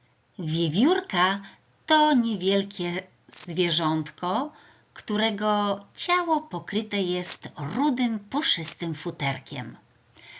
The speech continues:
Często brzuszek i podgardle wiewiórki są białe. W przyrodzie występują też wiewiórki czarne. Tak jak widzicie na obrazku,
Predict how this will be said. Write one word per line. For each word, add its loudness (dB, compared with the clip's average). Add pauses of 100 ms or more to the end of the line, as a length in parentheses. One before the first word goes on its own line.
(220)
Często 0
brzuszek 0
i -4
podgardle 0
wiewiórki -4 (120)
są -2
białe. -2 (760)
W -16
przyrodzie -2
występują -2
też 0
wiewiórki -4
czarne. -2 (1200)
Tak 4
jak -6
widzicie -6
na -4
obrazku, -4